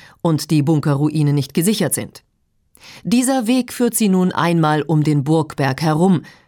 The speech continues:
Hören Sie hierzu den Text You Enter Germany,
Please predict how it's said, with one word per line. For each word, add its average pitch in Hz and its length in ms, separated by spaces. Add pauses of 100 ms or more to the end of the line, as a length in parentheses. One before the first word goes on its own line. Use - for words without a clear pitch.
(160)
Hören 151 260
Sie 139 100
hierzu 156 400
den 156 180
Text - 480
You 214 300
Enter 190 320
Germany, 170 580